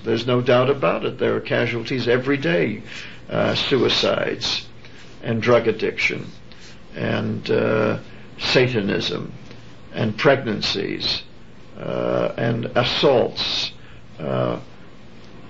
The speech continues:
I can't understa-, I cannot understand why, uh, parents, uh, uh, will not open their eyes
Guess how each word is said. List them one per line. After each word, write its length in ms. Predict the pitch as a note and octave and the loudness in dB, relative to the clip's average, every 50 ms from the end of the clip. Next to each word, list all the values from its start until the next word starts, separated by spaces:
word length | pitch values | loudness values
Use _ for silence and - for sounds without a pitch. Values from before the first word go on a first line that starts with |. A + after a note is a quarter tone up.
| - - - - - | -16 -16 -16 -6 0
I 160 | - C#3 C3+ | 4 4 4
can't 240 | B2+ C3 E3+ F3 E3+ | 6 6 6 6 6
understa-, 480 | D#3+ D3 D3 C#3 C3 B2+ - - F#3 - | 6 4 2 2 0 0 0 2 2 2
I 120 | A#2 A#2+ A#2+ | 4 2 2
cannot 420 | - - D3+ C#3 C#3 D3 C#3 C3+ | 2 0 2 2 4 4 4 4
understand 680 | C3+ B2+ A#2+ A2 G#2+ G2+ - - C3+ C3 A#2+ A#2 A2+ G#2 | 4 2 0 -2 -2 -2 -2 -2 0 0 2 2 0 0
why, 220 | G#2 G2+ G#2 G#2+ G#2 - - - - - | 0 0 0 0 -2 -6 -10 -14 -12 -12
uh, 40 | - - - | -12 -10 -6
parents, 580 | - C#3+ D3 B2+ G#2+ G2 - - - - - | -2 2 2 2 2 2 0 -2 -2 0 0
uh, 200 | F2 G2+ G#2 G#2 - - - - - - - - - - - - | 0 0 -2 -2 -4 -8 -14 -14 -14 -14 -14 -14 -14 -10 -8 -6
uh, 60 | G#2+ G#2 - - - | -6 -6 -6 -2 4
will 180 | A#2 B2 B2+ | 6 6 8
not 220 | B2+ C#3 C#3 C#3 C#3 | 8 8 8 8 8
open 280 | C3+ C3 - B2+ A#2 | 6 4 2 0 0
their 220 | A2+ A2+ A2+ A#2 A#2 | 0 0 0 0 0
eyes 540 | A#2 A2+ A#2 A2 G2+ G2 G2+ G#2 - - | 0 0 2 2 2 2 2 0 0 -2